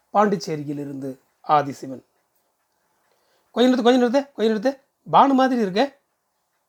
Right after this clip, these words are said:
சைக்கிள் கேரியரில் உட்கார்ந்து கொண்டு முருகேசனிடம் நான் சொன்னேன்.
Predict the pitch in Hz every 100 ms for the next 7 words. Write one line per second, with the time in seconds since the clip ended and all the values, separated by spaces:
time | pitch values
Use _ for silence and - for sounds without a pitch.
0 | _ _ _ - - 240 - 254 185 185
1 | 170 156 151 151 151 202 185 160 151 147
2 | 143 131 _ _ _ _ - 170 202 208
3 | - 156 143 160 147 131 139 135 131